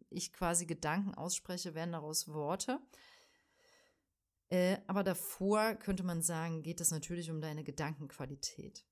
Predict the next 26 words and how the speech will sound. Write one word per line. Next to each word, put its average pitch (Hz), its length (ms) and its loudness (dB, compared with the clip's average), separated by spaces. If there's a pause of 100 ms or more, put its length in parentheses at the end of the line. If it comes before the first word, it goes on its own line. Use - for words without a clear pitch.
Du - 140 -20
darfst 165 400 2
also 165 220 -4
genauso 170 600 0
klar, 175 760 0
wie 165 240 -4
du 165 420 -4 (380)
lernst, 170 880 2 (320)
es - 140 2
ist 190 120 8
ja 202 60 8
eine 180 180 2
Übung, 165 420 2
es 180 240 6
ist - 280 2
wie, 220 180 4
als 202 200 2
wenn 196 120 2
wir 185 80 2
einen 175 140 0
Muskel 170 560 4
trainieren, 175 640 -2 (920)
täglich 185 640 2 (840)
unsere 185 640 4
Gedanken 175 840 0
auch 151 440 0